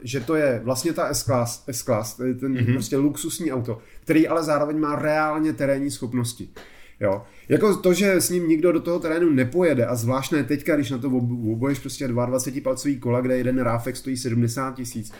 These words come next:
Speaker 1: tak asi s-, jako nebudeš brodit, eh, nějakým, nějakou říčkou, kde si je jako odřeš.
Speaker 2: To je
Speaker 1: Jo.
Speaker 2: pravda.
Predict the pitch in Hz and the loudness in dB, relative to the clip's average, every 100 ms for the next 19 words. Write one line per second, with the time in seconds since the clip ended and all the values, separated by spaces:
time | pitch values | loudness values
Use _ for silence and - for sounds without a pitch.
0 | - - 120 - - 147 - 127 151 139 | -14 -4 -2 0 0 0 0 -2 0 0
1 | 147 156 120 127 123 123 131 120 123 123 | 2 2 2 2 2 0 -2 -2 -2 -2
2 | 123 120 123 123 120 147 139 135 123 123 | -4 -4 -2 -2 0 0 0 0 -2 0
3 | 135 113 - 131 120 117 135 123 117 131 | 0 -2 0 -2 0 -2 -2 -2 -2 -4
4 | 113 104 92 98 - - - - - 123 | -4 -4 -6 -8 -12 -16 -18 -18 -4 0
5 | 120 101 98 98 | 0 0 -4 -8